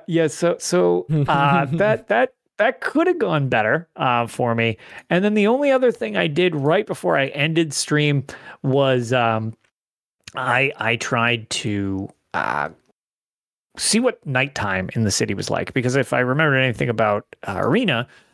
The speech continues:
Speaker 1: there were a lot of weird things out at night.
Speaker 2: Mm-hmm.
Speaker 1: And, uh, there definitely are in Daggerfall as well. Apparently just night in these cities is just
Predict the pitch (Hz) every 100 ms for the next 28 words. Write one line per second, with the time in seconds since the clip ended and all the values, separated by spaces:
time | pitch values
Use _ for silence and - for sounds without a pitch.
0 | _ 135 156 196 165 113 _ _ _ -
1 | 143 160 151 127 135 117 107 101 104 95
2 | 95 - - - - - 175 147 110 107
3 | 101 98 95 107 113 185 - 185 175 170
4 | 160 160 151 147 139 127 - 127 110 113
5 | 92 113 175 226 370 339 151 120 131 143
6 | 165 147 147 - 165 165 110 101 - 143
7 | 131 -